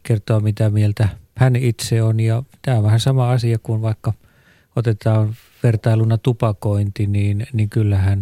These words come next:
tupakoitsijankin terveyttä tulee hoitaa ja sairauksia lääkitä, mutta, mutta silti lääkärin tehtävä on huomauttaa, että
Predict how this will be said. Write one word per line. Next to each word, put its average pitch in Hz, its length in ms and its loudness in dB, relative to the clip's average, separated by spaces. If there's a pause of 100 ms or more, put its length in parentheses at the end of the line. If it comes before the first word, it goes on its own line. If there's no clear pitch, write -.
(100)
tupakoitsijankin 110 1080 -2
terveyttä 101 580 -4
tulee 107 320 -4
hoitaa 104 540 -2
ja 104 120 -2
sairauksia 101 880 -2 (640)
lääkitä, 113 600 2 (560)
mutta, 117 440 -4 (100)
mutta 120 240 -4
silti 107 380 -2 (200)
lääkärin 107 440 -2
tehtävä 120 460 -4
on 120 80 -2
huomauttaa, 104 680 -2
että - 180 -8